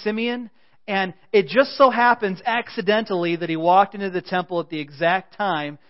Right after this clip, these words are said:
that Jesus was there to be circumcised. Just so happened. And it says, no, no, we, we see in the ver-, verse that he was moved by the Spirit. Did you see that?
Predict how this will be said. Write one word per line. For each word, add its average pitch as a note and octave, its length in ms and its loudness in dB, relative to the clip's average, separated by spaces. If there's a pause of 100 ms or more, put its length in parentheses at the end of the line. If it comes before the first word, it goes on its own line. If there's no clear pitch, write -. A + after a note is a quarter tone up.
(120)
that D3+ 140 -8
Jesus F3 520 -6
was D#3 220 -12
there E3 220 0
to D#3 80 -6
be D3+ 100 -10
circumcised. C#3+ 800 -10 (320)
Just C#4 220 -4
so A3 160 6
happened. D3+ 380 -6 (1700)
And G#3+ 160 -4
it F#3+ 60 -10
says, A3+ 120 -16
no, C#4+ 140 2
no, F3+ 160 0
we, A#3 260 -12
we C4 140 -6
see C4+ 220 -4
in A3+ 80 -4
the G3 60 -10
ver-, A3 220 0
verse C4 400 -2
that F#3+ 100 -2
he A#3 120 -4
was A3 120 -4
moved G3+ 640 -4
by F3+ 180 0
the F#3 120 -8 (120)
Spirit. A3 440 -6
Did C#3+ 140 -20
you F3+ 120 -14
see C4 240 -10
that? C3+ 300 -8